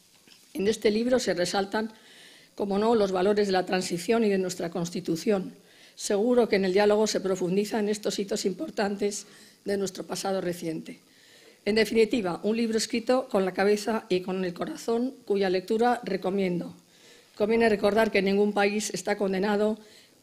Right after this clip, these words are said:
al atraso y a la pérdida de libertad y de la iniciativa de sus ciudadanos. El futuro depende de nosotros y de nuestra voluntad.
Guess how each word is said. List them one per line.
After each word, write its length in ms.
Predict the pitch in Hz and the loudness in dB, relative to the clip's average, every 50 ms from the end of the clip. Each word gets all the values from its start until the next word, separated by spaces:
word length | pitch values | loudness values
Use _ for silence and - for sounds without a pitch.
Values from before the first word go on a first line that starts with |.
| - - | -2 0
al 120 | 196 190 | 2 2
atraso 420 | 185 185 190 220 226 220 - 202 | 2 0 0 0 0 0 0 0
y 80 | 190 185 | 2 2
a 40 | 185 | 2
la 140 | 185 180 185 | 2 0 0
pérdida 300 | 214 208 202 196 196 190 | -2 -2 0 0 0 0
de 80 | 190 | 2
libertad 500 | 180 185 180 185 165 156 - 196 196 208 - | 2 2 2 0 -2 -2 -2 0 0 0 0
y 80 | 190 180 | 0 0
de 100 | 185 190 | 0 0
la 60 | 185 | 0
iniciativa 500 | 180 180 185 180 - 170 175 - 196 202 | 0 -2 -2 -4 -4 -6 -4 -2 -2 0
de 80 | 202 185 | 0 -2
sus 180 | 185 - 185 | -4 -6 -8
ciudadanos. 760 | 180 - 185 175 180 185 190 185 185 175 165 170 - - - - _ _ _ - - - _ _ | -8 -6 -4 -4 -4 -4 -4 -6 -6 -8 -8 -10 -12 -16 -18 -20 _ _ _ -20 -20 -20 _ _
El 140 | - 185 180 | -6 -6 -4
futuro 520 | - 202 190 196 233 226 240 262 277 285 - | -4 -6 -4 -2 0 0 2 2 2 0 0
depende 560 | 202 196 190 190 202 202 208 214 220 240 240 | -2 -4 -2 -2 -2 -2 0 0 2 2 2
de 100 | 214 208 | 0 0
nosotros 640 | 190 190 185 - 226 214 - 277 262 285 320 302 - | -2 -2 -2 -4 -6 -4 -2 0 0 0 0 -2 -2
y 40 | 233 | -4
de 80 | 202 196 | -4 -4
nuestra 240 | 185 185 - 202 180 | -4 -4 -4 -6 -4
voluntad. 480 | 202 185 185 180 185 175 202 202 180 | -4 -4 -4 -4 -6 -4 -4 -4 -4